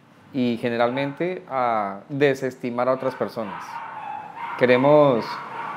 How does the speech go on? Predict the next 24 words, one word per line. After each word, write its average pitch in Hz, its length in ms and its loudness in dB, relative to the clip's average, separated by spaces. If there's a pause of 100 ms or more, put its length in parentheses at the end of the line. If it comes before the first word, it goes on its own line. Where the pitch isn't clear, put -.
(760)
que 123 80 4
nos 117 200 0
observen, 135 680 4
queremos 120 340 4
ser 123 120 0
importantes, 123 920 2 (720)
queremos 131 400 4
que 113 680 2
nos 117 460 -2
den 113 160 2
detalles, 131 800 4 (840)
queremos 165 340 8
ser 185 360 8
de 180 60 6
alguna 180 180 6
manera 165 200 8
exaltados. 123 800 2 (640)
De 135 220 6
hecho, 165 500 4
cuando 123 560 0
tomamos 131 340 2
una 151 120 2
fotografía 127 580 0
grupal 127 480 -4